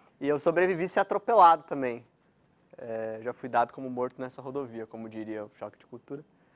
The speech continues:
Meio que esses são meus grandes feitos na vida, né? Eu, eu trabalho e eu não morri. É, <laughs> quais são os o-, nossos objetivos aqui hoje?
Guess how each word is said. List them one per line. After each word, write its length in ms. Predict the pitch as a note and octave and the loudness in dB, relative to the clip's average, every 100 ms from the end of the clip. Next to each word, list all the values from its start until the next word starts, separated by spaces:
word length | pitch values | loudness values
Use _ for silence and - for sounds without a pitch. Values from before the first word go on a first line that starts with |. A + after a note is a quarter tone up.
| _ _ - | _ _ -6
Meio 160 | D3 D#3+ | -2 2
que 100 | F3 | 2
esses 220 | E3 E3 | 2 -2
são 140 | F3 | -2
meus 180 | F3 E3 | 0 0
grandes 260 | D#3+ E3+ - | 0 0 0
feitos 280 | E3 D#3+ | -2 0
na 140 | E3 D#3 | -4 -4
vida, 300 | B2 A#2 A#2 | -4 -6 -6
né? 200 | B2+ B2+ | -6 -8
Eu, 220 | A#2 A2+ _ _ _ _ _ _ _ _ _ _ _ | -10 -14 _ _ _ _ _ _ _ _ _ _ _
eu 100 | A#2+ | -16
trabalho 540 | A2 B2+ A#2+ A#2 B2 C3+ | -4 0 2 6 4 4
e 40 | |
eu 140 | C#3 C#3 | -4 -6
não 80 | |
morri. 320 | C#3 D3 A#2+ G#2+ _ _ _ _ _ _ _ | -8 -10 -12 -18 _ _ _ _ _ _ _
É, 640 | - A#2+ A#2+ A#2+ A#2 A#2 A2+ - - - - - - - - - - _ _ _ _ - | -2 2 4 4 4 2 -2 -10 -10 -8 -10 -16 -20 -20 -20 -20 -20 _ _ _ _ -12
<laughs> 680 | - - - - - - - | -8 -4 -4 -6 -20 -6 4
quais 200 | F#3+ G3+ | 6 6
são 220 | G#3+ G3+ | 6 6
os 120 | F3+ | 6
o-, 180 | G3 - - | 4 4 0
nossos 240 | E3+ F3+ F3 | 6 6 6
objetivos 680 | F3 E3+ F3 - F#3 F3 | 4 4 4 2 -2 2
aqui 300 | F3+ - F#3+ | 2 2 4
hoje? 280 | B2+ G#2+ G#2+ | 6 4 0